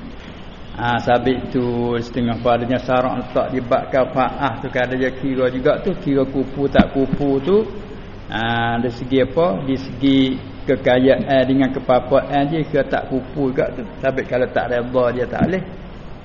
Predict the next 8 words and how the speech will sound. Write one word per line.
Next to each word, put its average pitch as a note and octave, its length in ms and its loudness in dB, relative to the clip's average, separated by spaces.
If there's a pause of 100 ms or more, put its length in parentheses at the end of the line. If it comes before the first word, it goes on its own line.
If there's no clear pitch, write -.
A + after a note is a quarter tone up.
Ha, A#2+ 400 0
hak A#2 240 2
ni D3 160 2
balik C3 320 2
perempuan C3 480 0
ni D#3+ 80 -2
orang B2+ 320 2
kaya. G2 420 -2